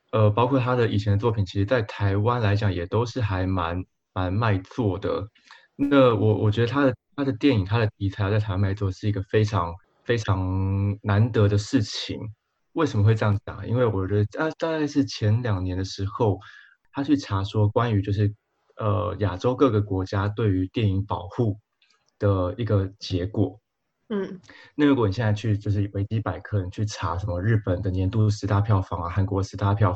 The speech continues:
Speaker 1: 房啊，再打台湾的年度十大票房，你会发现会呈现出很极端的呈现。
Speaker 2: 对。
Speaker 1: 就是在他们有保护自己国家电影的情况下，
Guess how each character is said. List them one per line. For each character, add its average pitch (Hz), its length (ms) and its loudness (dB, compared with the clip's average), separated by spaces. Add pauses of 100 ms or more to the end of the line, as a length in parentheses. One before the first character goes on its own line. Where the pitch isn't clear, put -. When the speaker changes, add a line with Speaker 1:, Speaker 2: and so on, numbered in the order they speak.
Speaker 1:
房 90 120 -8
啊， 90 100 -10
再 110 120 2
打 98 200 2 (380)
台 98 160 -2
湾 104 200 2
的 95 300 0 (300)
年 101 180 -2
度 107 120 0
十 104 140 -4
大 98 120 0
票 101 200 0 (180)
房， 71 200 -8 (300)
你 110 80 2
会 120 60 2
发 117 180 2
现 117 180 2
会 110 220 2 (240)
呈 110 180 2
现 110 200 4
出 107 360 2 (140)
很 107 260 -2
极 95 380 -6
端 110 180 6
的 95 240 4 (640)
呈 90 240 -4
现。 - 340 -2 (380)
Speaker 2:
对。 165 220 -6
Speaker 1:
就 131 100 0
是 110 220 0
在 139 180 2
他 123 160 4
们 117 120 2
有 87 120 2
保 85 200 -6
护 110 200 -2
自 110 120 -4
己 95 140 -8
国 95 240 -4
家 104 220 0
电 110 180 2
影 92 80 2
的 85 80 -6
情 87 220 -10
况 101 220 0
下， 92 280 -2